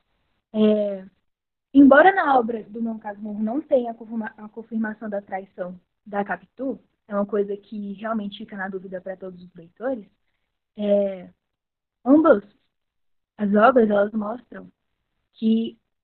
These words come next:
os personagens do Luiz e Dom Casmurro, eles têm uma intele-, inteligência emocional bem abalada, bem fraca, porque eles não conseguem lidar com seus sentimentos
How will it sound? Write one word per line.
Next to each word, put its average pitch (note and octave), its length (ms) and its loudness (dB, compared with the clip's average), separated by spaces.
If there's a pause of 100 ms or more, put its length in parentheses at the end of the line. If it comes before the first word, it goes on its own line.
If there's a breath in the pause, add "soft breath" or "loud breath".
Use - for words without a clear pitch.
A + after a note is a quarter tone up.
os A#3 120 -12
personagens A3+ 560 0
do G#3 140 -8
Luiz G3+ 260 -10
e - 20 -18
Dom G3 140 -14
Casmurro, G3+ 440 -12
eles G#3+ 200 -10
têm A3 80 -14
uma G#3+ 80 -6
intele-, A3 340 -10 (240)
inteligência A3 520 -8
emocional A3 440 -10
bem G#3 220 -8
abalada, A#3+ 480 -2
bem G3+ 240 -14
fraca, A3 480 -18 (520)
porque B3+ 160 0
eles B3 140 8
não B3 160 4
conseguem C4+ 440 -6
lidar A3+ 200 -8
com A3+ 80 -20
seus A#3+ 160 -14
sentimentos A3+ 480 -12